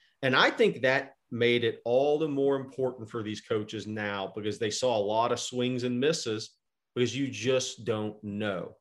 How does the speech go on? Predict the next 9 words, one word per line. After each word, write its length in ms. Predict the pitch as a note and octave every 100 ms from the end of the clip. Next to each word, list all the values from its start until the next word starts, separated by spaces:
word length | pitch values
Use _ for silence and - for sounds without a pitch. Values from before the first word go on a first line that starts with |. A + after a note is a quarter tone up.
| _ _ _ _ A#2+
And 380 | A2+ A2 A2 -
these 360 | B2 G#2 C3 E3
guys 280 | F3+ E3+ D#3+
getting 220 | E3 D#3+
the, 380 | C#3+ - A2+ F#2
getting 240 | A#2+ D3+
them 120 | C#3+
on 140 | C3+ B2+
campus, 460 | C3+ C3 A#2+ G2